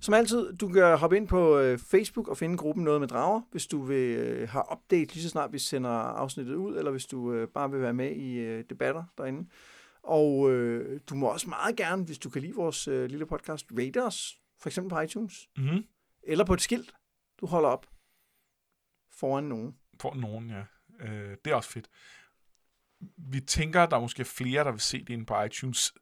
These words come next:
Speaker 2: og, og det er ikke, fordi vi har nogen illusioner om, at der er sindssygt mange, der kommer derind.
Speaker 1: <laughs>
Speaker 2: Men det er mere det der med, det kommer selvfølgelig an på, hvordan du holder, hvor du holder skiltet op.
Speaker 1: Ja. Ja. <laughs> Hvis du, hvis du nu går til et eller andet rally et sted og holder op, men det kan jo være, at konteksten så mangler, hvis du bare sådan, Noget med Drager, fem stjerner.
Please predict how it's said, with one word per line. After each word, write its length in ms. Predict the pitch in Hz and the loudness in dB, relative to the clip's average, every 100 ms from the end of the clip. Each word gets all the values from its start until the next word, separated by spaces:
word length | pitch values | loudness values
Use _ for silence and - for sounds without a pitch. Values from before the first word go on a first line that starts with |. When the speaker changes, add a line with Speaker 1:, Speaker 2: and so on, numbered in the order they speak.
| _ | _
Speaker 2:
og, 200 | 127 127 - | 2 2 0
og 60 | 123 | -2
det 60 | |
er 40 | 143 | -2
ikke, 120 | - | -2
fordi 200 | 143 143 | -6 -6
vi 120 | 160 | -4
har 120 | 131 | -4
nogen 260 | 123 127 139 | -2 0 0
illusioner 460 | 127 110 - 123 117 | 0 0 -2 0 0
om, 100 | 113 | 0
at 60 | |
der 60 | - | -4
er 60 | |
sindssygt 580 | 113 - - - - 127 | -6 -8 -10 -10 -14 -12
mange, 180 | 104 104 | -12 -12
der 60 | 117 | -8
kommer 200 | 117 - | -2 2
derind. 200 | 120 190 180 - | 2 2 -2 -2
Speaker 1:
<laughs> 180 | 185 - | -8 -4
Speaker 2:
Men 120 | 123 | 2
det 60 | |
er 80 | 131 | 2
mere 160 | 131 143 | 6 4
det 100 | 131 | 6
der 120 | 127 | 6
med, 220 | 120 117 110 - _ - _ - - - | 6 2 2 -8 _ -20 _ -20 -20 -20
det 260 | - - - | -20 -18 6
kommer 180 | 185 180 | 6 8
selvfølgelig 200 | 170 147 | 8 8
an 60 | |
på, 60 | 143 | 8
hvordan 200 | 127 113 | 4 4
du 80 | 117 | 4
holder, 380 | 110 101 - | 4 2 -2
hvor 140 | 127 107 | -4 -4
du 80 | 101 | -2
holder 140 | 104 | -4
skiltet 340 | - 139 - | -4 -12 -8
op. 140 | 101 92 _ _ _ | -8 -8 _ _ _
Speaker 1:
Ja. 80 | - - _ _ _ - | -12 -12 _ _ _ -4
Ja. 80 | 131 - - 185 180 - 180 - - | -4 0 2 2 2 0 0 0 -2
<laughs> 720 | 185 - - 160 - - - | -6 -6 -12 -12 -14 -16 -14
Hvis 120 | 135 | -14
du, 100 | 139 | -8
hvis 140 | 139 139 | -6 -2
du 60 | |
nu 80 | 160 | 2
går 120 | 170 | 4
til 100 | 156 | 4
et 100 | 151 | 0
eller 40 | 147 | 0
andet 200 | 151 135 | 0 -2
rally 260 | 127 139 | -2 -2
et 160 | 165 - | -4 -4
sted 180 | - 139 | -4 -2
og 120 | 127 | -2
holder 160 | 131 | -2
op, 100 | 120 | -2
men 120 | 117 151 | -2 -6
det 80 | |
kan 80 | 156 | 2
jo 60 | 196 | 6
være, 160 | 202 | 6
at 100 | 170 | 4
konteksten 580 | - 180 185 208 180 180 | -2 -2 0 -2 -2 -6
så 100 | 139 | -6
mangler, 260 | 143 131 139 | -2 -2 -2
hvis 100 | 147 | -4
du 40 | |
bare 100 | 147 | -6
sådan, 140 | 139 139 | -6 -4
Noget 140 | 160 | -2
med 100 | 175 | 0
Drager, 240 | 139 135 | 2 2
fem 200 | 147 151 | 0 -4
stjerner. 380 | 131 131 127 120 | -6 -6 -4 -6